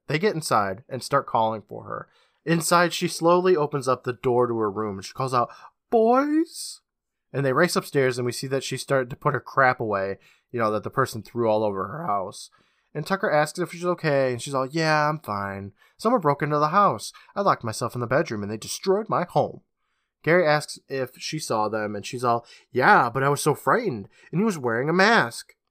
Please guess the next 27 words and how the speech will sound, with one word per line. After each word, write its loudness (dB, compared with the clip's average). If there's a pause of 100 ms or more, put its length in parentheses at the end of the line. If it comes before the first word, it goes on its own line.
(300)
Tucker 0
asks -4
what 0
he 0
wanted, 0
and -8
Grandma 0
says, -8 (360)
"It 2
was -2
horrible. 0 (180)
He -6
kept 0
pounding 2
at -2
the -2
door, 2
and -4
she, -8 (220)
she -14
thought 4
he 2
was -2
gonna 4
break 2
it -10
down, 4